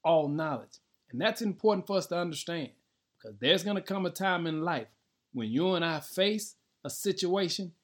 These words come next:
that seems like it's too big for us, like it's impossible.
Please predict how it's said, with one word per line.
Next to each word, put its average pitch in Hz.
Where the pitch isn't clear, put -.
that 135
seems 185
like 165
it's 123
too -
big 127
for 131
us, -
like 180
it's 170
impossible. 190